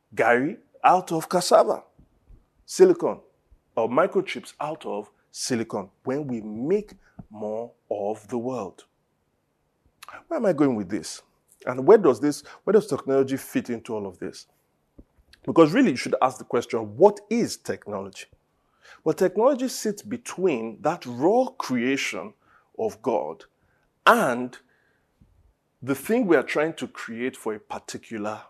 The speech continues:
purpose. It sits between that raw creation of God and the thing we are trying to create for a particular purpose. A guy called John Dyer, John Dyer and his book, From Garden to the City, really has inspired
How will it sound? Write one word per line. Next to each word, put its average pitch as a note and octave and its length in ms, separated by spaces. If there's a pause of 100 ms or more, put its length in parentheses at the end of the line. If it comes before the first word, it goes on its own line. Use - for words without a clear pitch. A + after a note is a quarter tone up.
(140)
purpose. - 580 (440)
It - 140
sits - 260
between E3+ 320
that F3+ 200
raw G3 260
creation D3+ 480
of G#2+ 120
God G#2+ 320
and D3 140
the D3 60
thing C#4 340
we D3+ 100
are A2 80
trying D3+ 280
to G#2 100
create A2+ 400 (240)
for - 240
a G2+ 60
particular A#2+ 600
purpose. - 560 (220)
A A2+ 80
guy D3 160
called D3 280
John G#2+ 320
Dyer, A#2 440 (420)
John G#2+ 180
Dyer B2+ 320
and G#2+ 220 (360)
his G#2 180
book, A#2+ 380
From A2 220
Garden A#2+ 340
to G2+ 100
the G2 60
City, G#2+ 260
really A#2 200
has G2+ 160
inspired A2 460